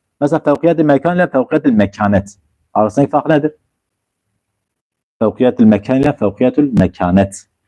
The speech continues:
Bak mekanet, mekan. Muhammed ne demek arasındaki fark? Fevkiyetül mekan, fevkiyetül mekanet. Mesela fevkiyetül mekan, yani mekan cihe-, mekan olarak, bak bu mekandır. Mekan olarak sen üstüne. Mesela bu üst katta olan kişilere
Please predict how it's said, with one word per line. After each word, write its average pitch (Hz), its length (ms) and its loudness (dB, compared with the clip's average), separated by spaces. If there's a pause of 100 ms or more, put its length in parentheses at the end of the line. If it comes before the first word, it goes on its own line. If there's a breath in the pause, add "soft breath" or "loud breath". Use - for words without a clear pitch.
(180)
Bak - 160 -8
mekanet, 107 560 0 (360)
mekan. 82 340 -2 (480)
Muhammed 135 300 0
ne 165 100 2
demek 135 340 0
arasındaki 117 360 0
fark? 175 220 -2 (580)
Fevkiyetül 127 520 0
mekan, 113 500 0 (400)
fevkiyetül 131 540 0
mekanet. 101 640 0 (1500)
Mesela 156 600 -2 (260)
fevkiyetül 143 760 0
mekan, 180 640 0 (220)
yani 131 200 2
mekan 139 800 0
cihe-, 127 240 0
mekan 131 440 -2
olarak, 104 200 0
bak 117 140 -2
bu 131 80 2
mekandır. 123 500 0
Mekan 131 380 -2
olarak 151 300 2
sen 143 160 -2
üstüne. 113 240 -2
Mesela 147 260 0
bu 131 120 -2
üst 156 260 -2
katta - 760 -4
olan 156 400 0
kişilere 156 560 0